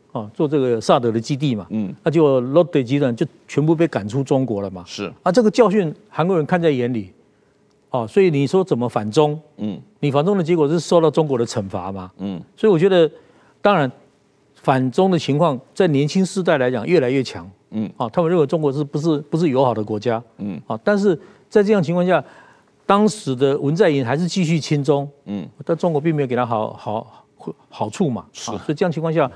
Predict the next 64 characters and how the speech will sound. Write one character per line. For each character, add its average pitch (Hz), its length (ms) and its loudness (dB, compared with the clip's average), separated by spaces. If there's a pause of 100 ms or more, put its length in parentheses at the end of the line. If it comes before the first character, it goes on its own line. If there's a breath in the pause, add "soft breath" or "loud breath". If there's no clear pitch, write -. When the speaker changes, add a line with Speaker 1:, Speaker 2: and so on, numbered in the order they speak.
(480 loud breath)
Speaker 1:
呃， 123 600 2 (100)
他 190 300 2 (160)
敢 120 360 0 (280)
大 175 220 2
声 156 220 -2
地 135 260 -2 (540)
喊 117 200 -4
出 160 140 -2
说 160 140 0
他 156 240 -2
亲 - 260 -2
美 127 380 0
反 107 240 -2
中， 139 260 0 (140)
Speaker 2:
嗯。 104 240 -8
Speaker 1:
坦 127 160 0
白 165 80 2
讲， 147 140 4
我 123 80 -2
觉 156 120 2
得 160 140 2
那 147 80 -4 (220 soft breath)
只 131 160 -2
是 156 60 2
程 151 240 -2
度 160 100 2
的 135 100 2
差 127 220 2
别 110 180 -4
啦。 92 180 -12 (100)
Speaker 2:
嗯。 98 180 -8
Speaker 1:
啊， 104 240 -4
那 135 240 0
反 127 120 0
正 151 120 -2 (280 loud breath)
他 202 160 0
的 202 120 4
地 226 160 2
理 143 100 2
位 170 120 4
置 170 120 4
就 160 120 -2
是 180 80 2
让 175 140 4
他 165 80 4
必 175 120 0
须 160 140 2
要 165 60 6
在 156 120 2
两 113 200 -2
边、 143 160 -4 (180 soft breath)
三 160 260 0
边 151 160 2
在 160 80 2
那 151 40 2
边 151 120 0
周 156 180 4
旋 101 240 -4
嘛。 95 260 -14
Speaker 2:
嗯。 107 220 -6
Speaker 1:
啊， 113 160 -6
那 151 160 -2 (280 loud breath)
取 135 200 -2
得 135 260 4